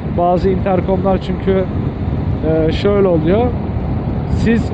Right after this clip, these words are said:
farklı bir interkoma bağlanıyorsunuz. Ondan sonra tekrar artçınızın interkomuna bağlandığınızda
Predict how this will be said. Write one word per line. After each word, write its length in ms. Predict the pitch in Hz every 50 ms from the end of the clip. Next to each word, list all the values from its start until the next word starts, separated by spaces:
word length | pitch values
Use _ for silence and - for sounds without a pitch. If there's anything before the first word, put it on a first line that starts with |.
| - -
farklı 340 | - 190 190 185 - - 240
bir 60 | 240
interkoma 580 | 233 214 202 220 220 214 196 - 226 240 247 240
bağlanıyorsunuz. 800 | 254 254 247 254 247 254 254 254 226 - 254 254 277 294 - - - - - - - - - - - - - - - - - - - - - - -
Ondan 320 | 175 190 202 208 233 247 247
sonra 240 | 226 247 247 247 247
tekrar 400 | - - 254 247 - 240 240 233
artçınızın 580 | 214 208 196 196 - - 233 226 226 208 247
interkomuna 680 | 240 233 214 - 220 208 190 - 196 185 180 180 175 170
bağlandığınızda 1000 | 185 190 185 196 214 220 214 208 226 233 233 240 226 202 202 247 254 254 254